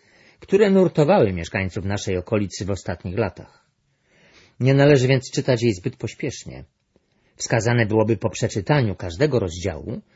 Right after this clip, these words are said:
odbycie rozmowy z innymi osobami, które również go przeczytały, i wymiana poglądów na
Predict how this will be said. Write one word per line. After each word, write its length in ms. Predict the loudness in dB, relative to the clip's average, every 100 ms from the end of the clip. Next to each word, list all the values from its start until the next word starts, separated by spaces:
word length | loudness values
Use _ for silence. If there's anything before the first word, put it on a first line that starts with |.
| _ _
odbycie 480 | -8 -4 -4 -2 -2
rozmowy 440 | -2 0 0 0 -2
z 140 | -2
innymi 520 | -2 2 2 0 -4
osobami, 800 | -10 -12 -10 -10 -10 -10 -10 -12 _ _ _ _ _
które 320 | -8 2 4
również 400 | 6 4 2 0
go 120 | -2
przeczytały, 880 | -4 -8 -8 -12 -12 -12 -8 -4 -6 -8
i 240 | -8 -6
wymiana 400 | -2 -2 0 -2
poglądów 680 | -4 -8 -6 -6 -4 -6 -8 _ _ _ _ _
na 460 | -2 0 -2 -4